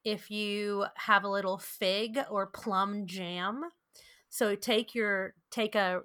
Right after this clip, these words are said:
a really nice, I would do this with a, with a higher proof whiskey, you like a ninety and above, like a nice,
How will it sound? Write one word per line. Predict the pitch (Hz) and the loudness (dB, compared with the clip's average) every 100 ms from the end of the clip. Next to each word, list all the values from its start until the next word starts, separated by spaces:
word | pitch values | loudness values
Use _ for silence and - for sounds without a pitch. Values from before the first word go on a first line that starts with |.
| - | -2
a | 208 | -2
really | 202 220 247 | 0 0 2
nice, | 220 190 190 - - | 2 0 0 -4 2
I | 240 | 2
would | 269 220 | 2 0
do | 233 | 0
this | 208 208 | -2 -2
with | 208 - | -6 -6
a, | 180 | -6
with | 190 | -2
a | 180 | -2
higher | 170 196 190 190 | 6 6 6 0
proof | - 202 196 - | -4 -4 -4 -2
whiskey, | 220 - 240 247 247 _ _ - | -4 -2 -4 -4 -6 _ _ -8
you | 196 | -2
like | 190 | 0
a | 196 | 0
ninety | 185 185 190 196 | 0 0 -2 -4
and | 180 | -2
above, | 170 170 175 196 - - | 0 2 2 -2 -10 -12
like | 185 | -8
a | 180 | -6
nice, | 180 185 185 - - | -4 -4 -4 -6 -6